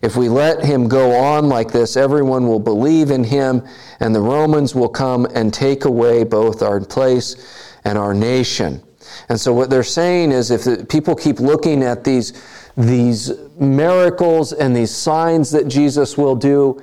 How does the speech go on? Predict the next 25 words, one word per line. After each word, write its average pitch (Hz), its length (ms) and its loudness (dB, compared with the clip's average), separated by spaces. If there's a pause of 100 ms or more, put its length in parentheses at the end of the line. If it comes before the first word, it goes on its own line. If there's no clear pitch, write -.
it - 80 0
will 131 160 2
confirm 147 540 -2
his 131 180 0
message, 127 640 -2
and 117 160 -2
through 147 300 0
that 120 260 -2
message, 117 560 0
they 110 140 2
will 107 160 2
believe 98 540 0
in 90 100 -2
him 90 300 -4 (420)
and 104 140 -2
will 104 80 -2
be 101 100 -2
carried 101 320 -2
away. 90 240 0
We 85 160 0
can't 123 360 -4
allow 98 420 0
him 90 360 -4
to - 140 -6
continue 80 640 -4